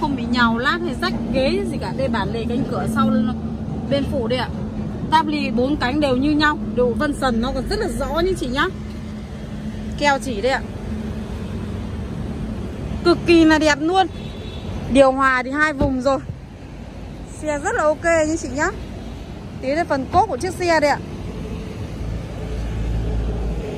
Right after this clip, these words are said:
Đây ạ, đây toàn bộ phần cốp của xe nhá, rất là rộng luôn. Lốp xô cua đây ạ. Đó.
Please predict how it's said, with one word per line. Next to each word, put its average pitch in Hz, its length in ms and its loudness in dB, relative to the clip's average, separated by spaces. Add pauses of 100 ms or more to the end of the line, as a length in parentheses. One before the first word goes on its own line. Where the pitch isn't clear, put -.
(960)
Đây 247 100 8
ạ, 262 100 6 (300)
đây 262 120 6
toàn 226 220 4
bộ 208 60 -4
phần 214 260 2
cốp 339 180 6
của 240 80 -4
xe 285 320 2
nhá, 302 100 0 (120)
rất 349 100 4
là 262 100 4
rộng 226 340 2
luôn. 294 140 8 (4000)
Lốp 330 180 6
xô 339 140 0
cua 311 240 6
đây 302 100 6
ạ. 240 140 2 (640)
Đó. 233 360 2